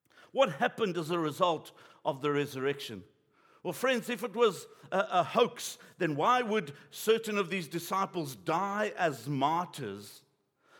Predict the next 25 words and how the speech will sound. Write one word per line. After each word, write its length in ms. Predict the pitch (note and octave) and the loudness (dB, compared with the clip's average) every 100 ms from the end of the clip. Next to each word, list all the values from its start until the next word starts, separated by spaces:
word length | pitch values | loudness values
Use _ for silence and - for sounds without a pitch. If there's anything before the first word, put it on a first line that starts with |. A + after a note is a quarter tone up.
| - | -4
for 120 | E3 | -4
something 720 | C#3+ G#3 G#3+ G#3 G#3 G#3 F3 - - | -2 0 0 0 0 2 0 -4 -2
that 180 | D#3+ | -2
was 200 | D#3 C3 | -2 -12
fabricated? 800 | - E3 C#3 D3 - A#2 - E2+ - _ _ _ _ _ _ _ _ _ _ _ - | -6 -6 -4 -6 -6 -8 -8 -16 -20 _ _ _ _ _ _ _ _ _ _ _ -6
For 160 | F#3 | -4
something 520 | - A#3 A#3+ A#3 A3 - - | 0 0 0 -2 -4 -6 0
that 180 | F#3 E3+ | 2 2
was 180 | F3 G3+ | 0 0
actually 460 | F#3 - F#3 E3 - | -2 -4 -4 -4 -6
a 80 | E3+ | -10
fable, 640 | - F3+ F#3 F3 C3+ A#2+ - | -6 -2 0 0 -4 -8 -10
for 180 | E3+ D3 | -8 -6
something 560 | G#3 F#3+ - C3+ A#2+ - - | -4 -4 -4 -6 -6 -10 -6
that 160 | D3 C#3+ | -6 -4
was 160 | B2 | -8
not 320 | C3 C#3+ C3+ - - | -2 -2 -4 -12 -18
true? 360 | - D3+ B2+ E2 _ _ _ _ _ _ _ _ _ _ _ _ - | -12 -8 -8 -10 _ _ _ _ _ _ _ _ _ _ _ _ -2
Why 240 | D#3 C4+ | 4 4
would 180 | B3+ G#3 | 4 4
they 140 | G#3 | 4
face 460 | F#3+ - G#3+ G#3 G#3 | 4 4 2 2 0
abuse 800 | G3+ B2+ - G#3+ G#3 - - - - - F3+ | -2 -2 -4 -2 -2 -4 -10 -14 -20 -6 -4
and 140 | E3 - | -4 -4
torture 640 | - B3 B3 - F3+ A#2+ | 2 2 2 0 0 -2